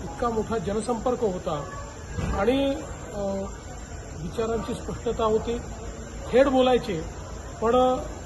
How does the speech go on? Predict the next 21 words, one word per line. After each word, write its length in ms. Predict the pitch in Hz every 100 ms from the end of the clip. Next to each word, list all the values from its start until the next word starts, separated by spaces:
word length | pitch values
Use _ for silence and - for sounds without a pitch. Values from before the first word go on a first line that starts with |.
| 180
मनातनं 440 | 185 220 233 233
लोकांवर 380 | 214 202 214 220
प्रेम 320 | - 208 214
देखील 260 | 202 - 202
करायचे. 520 | 190 190 180 170 151 - - - - -
त्यामुळे 280 | 196 190 214
मला 220 | 202 202
असं 180 | 214 220
वाटतं 240 | 196 - 226
की 200 | 240 233
एक, 240 | 233 247
अ, 140 | 233 240 - - - - - - 196 196 - - - 208
जनतेचा 520 | 208 247 294 294 269
माणूस 240 | 196 160 - - - - - - - - - - 180
या 100 | 196
जिल्ह्यातला 640 | 165 175 202 202 208 156 151 - - - - -
हा 400 | 170 185 185 190 - - - -
आपल्यातनं 400 | 208 202 202 196
अचानक 360 | 170 185 196 190
निघून 260 | 170 202
गेलाय. 280 | 196 190 208